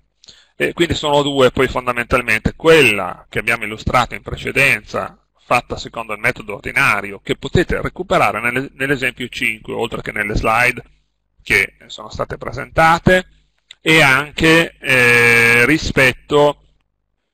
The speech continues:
a quelle che, ehm, sono presenti nel manuale dell'armonizzazione contabile di ifel, dove la procedura è descritta in modo molto puntuale.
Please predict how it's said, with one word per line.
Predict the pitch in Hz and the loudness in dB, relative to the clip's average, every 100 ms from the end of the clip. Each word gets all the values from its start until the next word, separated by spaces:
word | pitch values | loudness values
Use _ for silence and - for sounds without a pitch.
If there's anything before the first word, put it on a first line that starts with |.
| _ _ _ _ | _ _ _ _
a | 147 151 151 | 2 2 4
quelle | 139 131 139 143 | 4 6 6 4
che, | 135 131 147 - | 6 6 6 4
ehm, | 139 131 127 123 123 123 123 117 117 123 | 2 4 6 4 2 -2 -16 -18 -20 -14
sono | - 139 127 | -6 -6 0
presenti | 135 131 151 143 147 147 | 2 2 2 0 0 0
nel | 117 | 0
manuale | 113 123 143 123 | -2 2 2 2
dell'armonizzazione | 117 113 113 120 - 117 | 0 -2 -6 -8 -6 -6
contabile | - 123 123 117 117 123 | -8 -4 0 2 2 2
di | 139 | 0
ifel, | 139 156 127 | 2 2 2
dove | 120 120 | 2 2
la | 107 | 0
procedura | 127 - 127 110 | -4 -8 -4 -2
è | |
descritta | 110 - 113 - | -2 -2 -2 -2
in | 107 | -6
modo | 107 101 | -8 -12
molto | 101 104 - | -14 -18 -20
puntuale. | - _ - 90 92 147 | -20 _ -10 -8 -4 -4